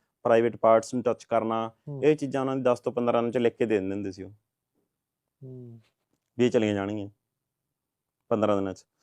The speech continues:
Speaker 1: ਹੁਣ ਜੇ ਕਈ ਚੀਜ਼ਾਂ ਜਿਹੜੀਆਂ ਹੈਗੀਆਂ ਅਸੀਂ ਕਹਿੰਦੇ ਵੀ ਕਈ ਚੀਜ਼ਾਂ ਜਿਹੜੀਆਂ ਟ੍ਰੀਟੇਬਲ ਨੇ,
Speaker 2: ਹੂੰ।
Speaker 1: ਉਹਨਾਂ ਨੂੰ ਟ੍ਰੀਟ ਕਰ ਦੇਣਾ ਚਾਹੀਦਾ।
Speaker 2: ਜੀ।
Speaker 1: ਉਸ ਤੋਂ ਬਾਅਦ ਉਹਨੂੰ ਜਿਹੜੀ ਸਿਖਾਉਣ ਵਾਲੀਆਂ ਚੀਜ਼ਾਂ ਨੇ, ਮੰਨ ਲਓ ਸੈਂਸਰੀ ਇਸ਼ੂਜ਼ ਹੈ, ਕੋਈ ਓ ਟੀ ਦੀ ਲੋੜ ਹੈ, ਉੱਥੇ ਓ ਟੀ ਲੈ ਲਓ, ਸਪੀਚ ਦੀ ਲੋੜ ਹੈ, ਸਪੀਚ ਲਓ, ਸਪੈਸ਼ਲ ਲਓ।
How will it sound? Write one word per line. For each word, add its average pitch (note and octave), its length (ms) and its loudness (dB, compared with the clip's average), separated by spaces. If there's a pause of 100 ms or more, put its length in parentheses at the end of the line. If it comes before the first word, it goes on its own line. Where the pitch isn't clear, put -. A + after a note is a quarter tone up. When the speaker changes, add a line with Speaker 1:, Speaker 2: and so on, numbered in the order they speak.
(340)
Speaker 1:
ਹੁਣ D3 160 4
ਜੇ F#3 120 2
ਕਈ G3+ 220 6
ਚੀਜ਼ਾਂ F#3 300 0
ਜਿਹੜੀਆਂ D3 260 0
ਹੈਗੀਆਂ A2+ 200 0
ਅਸੀਂ A2+ 140 -4
ਕਹਿੰਦੇ A2+ 200 -2
ਵੀ D#3 60 -2
ਕਈ F3 160 0
ਚੀਜ਼ਾਂ - 180 -8
ਜਿਹੜੀਆਂ E3+ 200 -4
ਟ੍ਰੀਟੇਬਲ F#3+ 500 4
ਨੇ, F#2 140 -10 (220)
Speaker 2:
ਹੂੰ। E3 240 -4
Speaker 1:
ਉਹਨਾਂ G3 160 0
ਨੂੰ A3+ 140 -2
ਟ੍ਰੀਟ A3+ 220 -2
ਕਰ A3+ 180 4
ਦੇਣਾ G#3+ 200 -2
ਚਾਹੀਦਾ। A3 300 -4 (420)
Speaker 2:
ਜੀ। C3 200 -4 (600)
Speaker 1:
ਉਸ D3 160 4
ਤੋਂ G3 120 2
ਬਾਅਦ G#3 60 4
ਉਹਨੂੰ A3 140 2
ਜਿਹੜੀ G#3+ 200 2
ਸਿਖਾਉਣ G3 360 4
ਵਾਲੀਆਂ A#3+ 200 4
ਚੀਜ਼ਾਂ A2+ 300 -2
ਨੇ, E3 280 -8 (200)
ਮੰਨ A#2 100 -4
ਲਓ C#3+ 60 0
ਸੈਂਸਰੀ D3 400 -2
ਇਸ਼ੂਜ਼ B2+ 300 0
ਹੈ, C3+ 280 4
ਕੋਈ C#3 300 -2
ਓ B2 180 2
ਟੀ D3 120 0
ਦੀ D3 100 2
ਲੋੜ A2+ 200 2
ਹੈ, C3 40 4
ਉੱਥੇ F3+ 140 0
ਓ F3 80 2
ਟੀ G#3+ 120 -2
ਲੈ G#3 120 2
ਲਓ, G3 260 0
ਸਪੀਚ D#3+ 320 -4
ਦੀ F3 100 -2
ਲੋੜ D3+ 160 2
ਹੈ, E3+ 40 -2
ਸਪੀਚ F3+ 360 -4
ਲਓ, C#3+ 180 2
ਸਪੈਸ਼ਲ D3 360 -4
ਲਓ। C3 260 -4